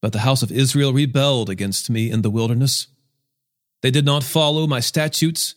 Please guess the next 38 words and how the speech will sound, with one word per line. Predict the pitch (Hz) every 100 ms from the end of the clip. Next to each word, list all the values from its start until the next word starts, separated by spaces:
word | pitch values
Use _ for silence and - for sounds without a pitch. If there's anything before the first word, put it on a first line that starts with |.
| _ _ _ _ _ _
and | 165 180 185
they | 175 180
rejected | 160 170 123 185 - 135 131
my | 139 151
ordinances. | - 156 170 123 98 107 92 - _ _ _ _ _ _ _ _ _
The | 135
person | - 170 165 180 175
who | 151 175
does | 143 151 139
them | 156 156 139
will | 151 127
live | 131 120
by | 113 107
them. | 101 98 95 _ _ _ _ _ _ _ _ _ _ _ _ _ _ _
They | 202
also | 226 262 196
completely | 180 170 - 254 202
profaned | 165 165 147 196 220 202 147
my | 131 123
Sabbaths, | 123 127 117 156 - - _ _ _ _ _ _ _ _
so | - 143
I | 139 147
considered | 139 127 131 123
pouring | - 143 131 131
out | 139 143
my | 147
wrath | 143 156 190 -
on | 117 123
them | 139
in | 175 175 175
the | 175
wilderness | 190 214 131 147 - - _ _
to | - 190
put | 220 220
an | 220
end | 208 226 226 170
to | -
them. | 120 98